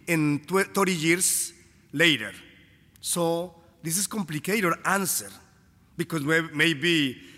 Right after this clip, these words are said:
in thirty years, we are going, yes? We gone. We gone in thirty years. So,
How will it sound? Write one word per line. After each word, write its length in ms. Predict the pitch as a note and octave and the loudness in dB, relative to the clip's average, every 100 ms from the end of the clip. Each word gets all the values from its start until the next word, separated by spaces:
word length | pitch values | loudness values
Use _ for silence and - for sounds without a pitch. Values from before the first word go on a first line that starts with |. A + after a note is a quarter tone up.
| - - | -16 -4
in 200 | D3+ C#3 | -2 -2
thirty 280 | - A3 F#3+ | 0 0 2
years, 720 | C#3 C#3+ F3 - - - - - - - _ - - _ - | 2 2 2 0 0 0 -6 -14 -20 -20 _ -20 -20 _ -10
we 100 | B2+ | -6
are 140 | C#3 | -6
going, 460 | C#3 F#3+ A3+ G#2 F#2+ | -6 -6 -6 -8 -12
yes? 480 | A2+ B3+ - - - - | -12 -8 -4 -6 -8 -8
We 80 | - | -6
gone. 460 | A3 A#3 D4 A2+ F2 - - - _ | 2 4 4 2 -8 -20 -20 -20 _
We 180 | - C#4+ | -4 -2
gone 200 | A3 A#3+ | 2 4
in 120 | F3+ | 2
thirty 200 | D#3+ D#3 | 0 -2
years. 560 | C#3 F#3 C4 B2+ - - - - - - | 0 -2 -2 -2 -4 -6 -14 -20 -20 -4
So, 420 | - A#3 A#3+ A#3 | 2 2 2 -2